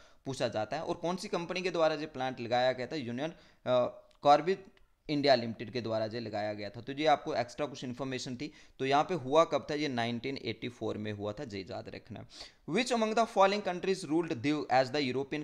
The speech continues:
colony in the Indian territory till nineteen sixty-one तक? अ, यहाँ पे नाइनटीन सिक्सटी वन तक कौन से यूरोपियन थे जो इंडिया में रहे थे? तो देखो, ये भी आपको याद होना चाहिए। देखो, सबसे पहले यूरोपियन इंडिया में कौन से आए थे?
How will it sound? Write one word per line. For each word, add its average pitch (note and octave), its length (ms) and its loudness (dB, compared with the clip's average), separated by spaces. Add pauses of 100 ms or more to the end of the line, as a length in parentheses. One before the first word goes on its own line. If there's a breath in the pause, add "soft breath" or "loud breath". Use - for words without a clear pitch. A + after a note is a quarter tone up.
colony A#2+ 260 -2 (100)
in B2 120 -2
the - 100 2 (100)
Indian F#3 340 0
territory E3 360 4 (100)
till B2+ 140 -2
nineteen A#2+ 400 -6
sixty-one A#2 500 -6
तक? A2 140 -4 (480 soft breath)
अ, C3+ 180 6
यहाँ D#3+ 240 2
पे A#3 100 -6
नाइनटीन G#3 320 -2
सिक्सटी G#3+ 260 -8
वन F#3+ 220 -2
तक G3 240 -4 (180)
कौन F3 180 0
से G#3+ 140 -4
यूरोपियन E3 480 -2
थे D#3 80 -6 (120)
जो C#3 320 -6 (160)
इंडिया D#3 300 4
में E3+ 120 0
रहे B2+ 280 0
थे? C3+ 160 -10 (300 loud breath)
तो E3 60 0
देखो, G#3 560 2
ये D#3+ 260 2
भी G#3+ 120 -2
आपको F3+ 260 0
याद D#3+ 340 4
होना D3 460 -4
चाहिए। D3+ 300 -4
देखो, D#3 260 -8
सबसे E3 300 -8
पहले C#3+ 320 2
यूरोपियन D#3 400 -2
इंडिया C#3 320 0
में C#3 140 0
कौन A#2 200 -2
से G#2+ 140 -4
आए G#2+ 220 0
थे? A#2 80 -6